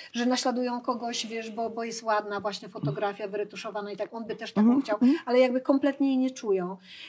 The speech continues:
Speaker 1: Więc, y, podkreślam to, bo warto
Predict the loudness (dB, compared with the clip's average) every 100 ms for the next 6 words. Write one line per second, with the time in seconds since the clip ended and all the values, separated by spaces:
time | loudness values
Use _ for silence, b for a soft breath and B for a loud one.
0 | -4 2 2 2 -4 -2 -2 -4 -14 0
1 | 0 4 2 4 4 2 2 2 4 4
2 | 2 -2 2 2